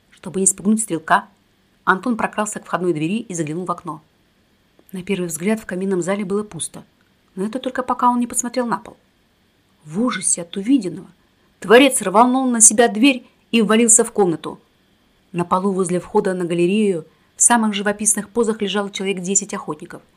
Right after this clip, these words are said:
Все были мертвы, и убиты они были холодным оружием, скорее всего, мечом.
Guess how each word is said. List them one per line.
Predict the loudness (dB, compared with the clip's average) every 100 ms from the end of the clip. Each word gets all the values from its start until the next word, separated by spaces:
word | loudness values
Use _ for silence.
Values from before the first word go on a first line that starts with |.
| _ _ _ _ _
Все | -2 0
были | 0 0
мертвы, | -2 -4 -2 -2 -2 -4 _ _
и | -2
убиты | 2 0 0
они | -2 -2
были | -2 -2 -6 _
холодным | -4 -2 -2 -2 -6
оружием, | -6 -10 -12 -14 _
скорее | -14 -8 -6
всего, | -6 -6
мечом. | -8 -10 -12